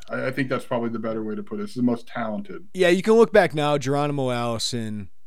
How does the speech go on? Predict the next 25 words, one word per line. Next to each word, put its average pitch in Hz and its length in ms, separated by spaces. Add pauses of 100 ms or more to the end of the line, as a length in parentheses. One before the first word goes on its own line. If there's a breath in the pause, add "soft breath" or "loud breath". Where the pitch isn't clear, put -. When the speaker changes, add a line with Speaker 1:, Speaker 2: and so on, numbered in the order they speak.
Speaker 2:
Mike 123 320
Dudek 107 460
when 104 120
healthy, 98 800
and 98 460
Malik 107 300
Turner 107 300
was 101 160
pretty 117 240
good. 110 440 (100)
Um, 98 460 (160)
I 117 80
mean, 110 140
I 110 100
covered 104 420
A 113 160
J 98 160
Jenkins, 101 680 (100)
who's 98 140
a 95 80
damn 104 400
good 101 160
wideout. 98 580 (600 soft breath)
Regis 123 320
Ben, 110 480